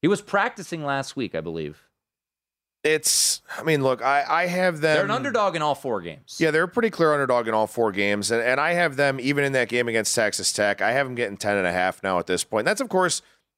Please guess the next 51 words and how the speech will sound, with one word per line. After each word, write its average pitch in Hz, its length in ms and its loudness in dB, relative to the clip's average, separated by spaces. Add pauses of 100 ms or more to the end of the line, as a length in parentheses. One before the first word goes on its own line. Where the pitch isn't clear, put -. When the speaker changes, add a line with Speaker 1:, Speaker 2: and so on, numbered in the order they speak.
Speaker 2:
if 170 180 0
Daniels 156 360 0
doesn't 123 220 -2
come 104 160 -8
back. 82 240 -2
If 85 120 -12
Daniels 202 280 2
comes 165 180 0
back, 123 240 0
that's 127 140 -8
probably 185 340 -2
a 127 60 0
five, 123 640 0
six-ish - 720 -4 (400)
point 143 160 4
adjustment 117 500 0
for 120 140 -6
me, 113 360 2 (340)
for 127 80 2
them. 117 260 2
So 127 460 2 (640)
conceivably, 247 560 2
we 202 140 2
could 165 160 0
say 156 220 4
that 151 120 -2
maybe 139 180 2
they're 147 120 0
getting 147 240 0
four 143 260 0
and 131 80 0
a - 20 0
half 127 280 0
or 110 80 -2
five 113 440 0
in 113 140 -2
Lubbock, 113 480 0
and 113 140 -2
that 107 100 0
would 110 140 -4
probably 151 420 0
be 165 180 0
their 165 160 2
best 151 280 0
chance, 147 260 0
I 147 80 2
think, 147 220 0
at 131 80 -2
getting 135 200 2
a 117 60 2
win. 127 380 2